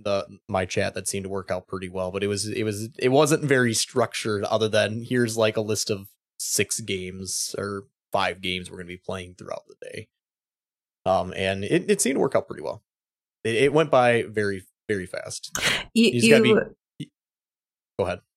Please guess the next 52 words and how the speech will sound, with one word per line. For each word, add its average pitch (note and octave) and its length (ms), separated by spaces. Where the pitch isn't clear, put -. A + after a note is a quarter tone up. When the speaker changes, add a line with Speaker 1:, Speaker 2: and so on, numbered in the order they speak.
Speaker 2:
You B3+ 220
kept D#4+ 260
going A3 300
back A3+ 420
to F#3 400
a F#3 60
game, F3 540
like, F3 240
in F3 120
the E3+ 60
middle F3 280
of, E3 380
right? F3 200
Is G3 80
that, B3 200
is G#3+ 100
that B3+ 140
this - 280
tw-, G#3+ 240
twelve B3+ 200
hour, B3+ 180
or A3+ 40
was G#3 120
it - 100
the F3 60
last F3 280
one D#3+ 100
that D#3+ 80
you D#3+ 100
kept - 180
going D#3+ 120
Speaker 1:
That D3 80
was D3 100
Speaker 2:
back? D3+ 80
Speaker 1:
a - 40
previous F#2+ 380
one. F#2+ 220
Speaker 2:
Oh, G3+ 200
okay. G3 220
Well, G#3 200
I B3+ 120
th-, - 180
I C4 100
thought D4+ 140
that A3+ 120
was G#3+ 100
actually G#3 240
a F#3+ 60
creative G3 360
strategy F#3+ 400
too. G#3 260
Like, E3 340